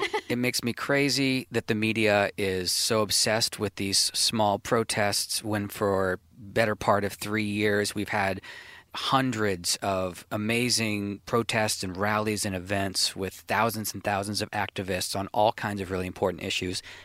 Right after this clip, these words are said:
that don't get covered by the media. So, anywho, uh, <laughs> that's a, a whole topic we could get into another time. But, um, well, but that segues into my reason for hope, actually,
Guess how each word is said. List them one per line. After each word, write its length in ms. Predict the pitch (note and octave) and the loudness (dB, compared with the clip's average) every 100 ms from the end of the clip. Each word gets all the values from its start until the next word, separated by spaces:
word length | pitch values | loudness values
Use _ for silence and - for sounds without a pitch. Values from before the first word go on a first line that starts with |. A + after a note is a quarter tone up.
| - - | -8 -2
that 160 | G3 | 2
don't 220 | G3+ F#3 | 4 4
get 140 | B2 - | 2 -2
covered 280 | G#2 F#2+ F2 | -2 -2 -4
by 100 | F2 | -4
the 80 | |
media. 360 | E2+ E2+ E2 E2+ | -4 -4 -6 -4
So, 300 | - F#2+ F2 _ - - - - _ _ _ _ | -2 -2 -2 _ -20 -20 -20 -20 _ _ _ _
anywho, 480 | B2+ A#2+ G2 E2+ C#2 - _ - | 2 2 2 -2 -4 -10 _ -6
uh, 380 | F2 F2 D#2+ D2 - - - | 0 2 2 -2 -6 -6 -6
<laughs> 340 | - - - - | -8 -20 -8 0
that's 260 | A#2 - - | 0 0 2
a, 140 | B2 - | 2 2
a 40 | |
whole 160 | A2+ A2+ | 2 2
topic 380 | - G2 - - | 4 2 0 -4
we 80 | |
could 140 | F#2+ F2+ | -4 -2
get 120 | F2+ | -2
into 220 | F#2+ G2+ | -2 -2
another 240 | F2+ F2+ E2+ | -2 -2 -2
time. 260 | F2+ E2+ | -4 -4
But, 140 | F2+ - - - - - - - | -6 -8 -12 -18 -18 -20 -12 0
um, 360 | A#2 A2 G#2+ - - - - _ _ - | 4 4 2 -6 -18 -20 -20 _ _ 2
well, 180 | F#3+ G3 | 2 4
but 240 | D#3+ D3+ - | 4 4 4
that 160 | D3+ | 4
segues 460 | - D#3 C3 C3+ A#2+ | 6 4 6 4 4
into 180 | B2 A#2+ | 2 4
my 140 | A2+ | 4
reason 320 | A2 G#2 G#2+ | 4 2 0
for 80 | G2 | 0
hope, 240 | A#2+ G#2+ - | 2 2 2
actually, 640 | G2 - G2 F#2+ F#2 | -2 0 0 0 0